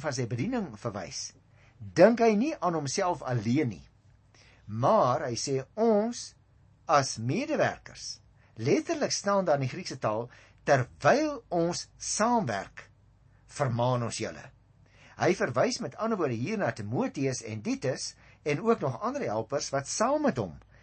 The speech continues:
in diens van die Here die boodskap van versoening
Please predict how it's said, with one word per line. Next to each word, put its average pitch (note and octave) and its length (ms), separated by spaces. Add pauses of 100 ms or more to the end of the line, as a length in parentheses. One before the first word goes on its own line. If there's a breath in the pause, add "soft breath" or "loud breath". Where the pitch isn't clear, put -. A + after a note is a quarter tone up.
(160 soft breath)
in C3 300
diens B3 320
van C3+ 180
die G#2+ 100
Here A#2+ 420 (380 soft breath)
die C3 260
boodskap F#3+ 520
van A#2 160
versoening C3 580